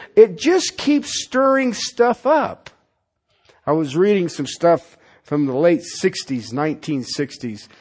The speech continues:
with Woodstock. And at Woodstock, there were four hundred thousand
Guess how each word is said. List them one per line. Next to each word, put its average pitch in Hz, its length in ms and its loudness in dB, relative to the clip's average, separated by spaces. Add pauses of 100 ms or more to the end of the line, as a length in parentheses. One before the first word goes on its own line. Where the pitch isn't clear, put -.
(180)
with 135 440 -6
Woodstock. 120 960 0 (500)
And 151 140 0
at 143 140 -2
Woodstock, 185 800 2
there 170 140 2
were 143 120 0
four 311 440 4
hundred 262 640 0
thousand 240 800 4